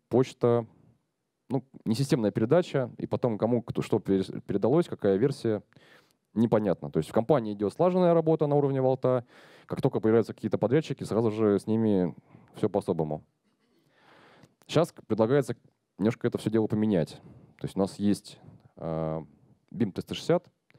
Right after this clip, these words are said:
который, э, интегрирует в себя всех участников проекта. У нас тоже есть отдельные секции по этому продукту, если кого интересует, пожалуйста. Ну, то есть, э, я могу этот слайд, э,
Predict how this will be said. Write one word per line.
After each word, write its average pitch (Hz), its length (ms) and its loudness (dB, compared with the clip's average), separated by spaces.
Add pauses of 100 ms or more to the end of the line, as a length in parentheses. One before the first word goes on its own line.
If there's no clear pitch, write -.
(380)
который, 101 520 0
э, 85 260 2
интегрирует 98 460 0
в - 40 -18
себя 101 260 0
всех 110 160 -6
участников 95 420 -6
проекта. 139 480 -2 (260)
У - 40 -6
нас 110 120 -2
тоже 104 240 0
есть 95 140 -2
отдельные 92 280 0
секции - 340 -4
по 87 120 0
этому 85 200 0
продукту, 90 300 -4
если - 140 -10
кого 92 120 -2
интересует, 85 460 -2 (800)
пожалуйста. 127 520 -2 (380)
Ну, 123 80 -8
то - 80 2
есть, - 240 0 (480)
э, 95 460 4
я 135 120 2
могу 139 220 -2
этот 143 160 -2
слайд, 139 220 2 (100)
э, 101 440 0